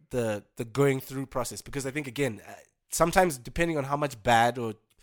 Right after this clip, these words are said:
toxicity or whatever's been in your life and you, you try to flip the script, you want that thing to disappear. There's no slate being wiped clean. So it's, for me, I had to start picturing it like that. Like,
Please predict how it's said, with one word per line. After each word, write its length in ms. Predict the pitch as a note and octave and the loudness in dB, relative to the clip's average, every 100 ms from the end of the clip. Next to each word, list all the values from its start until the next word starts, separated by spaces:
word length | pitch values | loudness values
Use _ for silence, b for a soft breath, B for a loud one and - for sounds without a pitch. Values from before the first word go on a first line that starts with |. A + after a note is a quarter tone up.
| b b _ | b b _
toxicity 560 | - - C3+ - - B2 | -4 0 0 0 0 0
or 60 | |
whatever's 340 | A2+ B2 B2 A2+ | 2 2 0 -4
been 140 | B2 | -6
in 80 | A#2+ | -6
your 100 | A2+ | -6
life 240 | A2 C#3 b b b b _ | -6 -8 b b b b _
and 180 | B2+ A#2+ | -6 -4
you, 120 | A#2+ A#2 | -4 -6
you 80 | B2+ | -8
try 180 | - C3 | 2 2
to 60 | A#2+ | 2
flip 160 | C#3 | -6
the 80 | A#2+ | -2
script, 260 | - D3 - | -2 -2 -8
you 100 | C#3+ | -2
want 200 | A3 - | 2 4
that 140 | G3+ F3+ | 4 0
thing 140 | D#3+ | -4
to 100 | C#3 | -4
disappear. 500 | A#2 B2+ - C3 - _ | -6 -6 -6 -10 -12 _
There's 180 | B2+ E3 | -8 -4
no 440 | F3+ G3 G3 F3+ _ - | 2 4 4 2 _ -14
slate 380 | - D#3+ C3+ | -6 -4 -4
being 160 | A#2 B2 | -6 -6
wiped 240 | A#2 G2+ | -6 -6
clean. 220 | - G#2+ E2+ b b - F#3+ - | -10 -16 -16 b b -4 2 4
So 140 | E3 | 4
it's, 160 | D#3 - | 2 -4
for 140 | F3 | -2
me, 360 | F3+ A#3 F#3+ D3 | 2 4 4 0
I 100 | C#3+ | -2
had 200 | D3+ D#3+ | 2 2
to 80 | D3 | 2
start 260 | - C#3 | 0 0
picturing 320 | E3+ D#3 C#3+ B2+ | 0 -6 -4 -4
it 80 | A2+ | -4
like 180 | G#2+ | -2
that. 180 | A#2+ A#2 | 0 0
Like, 260 | E3+ F3+ - | -2 -14 -18